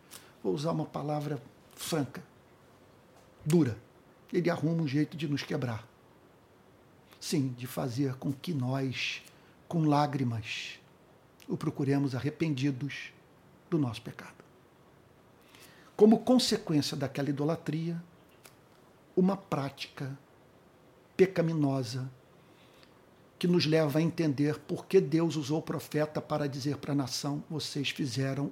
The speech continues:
o que é mal aos olhos do nosso Deus." Olha o que, que diz o verso trinta e um. "Edificaram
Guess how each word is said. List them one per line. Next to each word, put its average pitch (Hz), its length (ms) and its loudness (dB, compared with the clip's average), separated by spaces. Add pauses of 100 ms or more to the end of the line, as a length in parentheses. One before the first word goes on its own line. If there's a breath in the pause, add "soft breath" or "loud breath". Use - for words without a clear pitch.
o 185 60 -4
que - 180 -6
é 160 40 0
mal 135 420 -2 (100)
aos 139 300 -4
olhos 131 460 -4
do 165 80 -2
nosso 123 300 -4
Deus." - 460 -12 (1000 loud breath)
Olha 170 180 2
o - 20 -2
que, 170 140 -2
que - 100 -8
diz 139 280 -2
o - 140 -4 (160)
verso 151 280 -2
trinta 143 260 0
e - 20 -2
um. 110 120 -2 (840 loud breath)
"Edificaram 190 840 6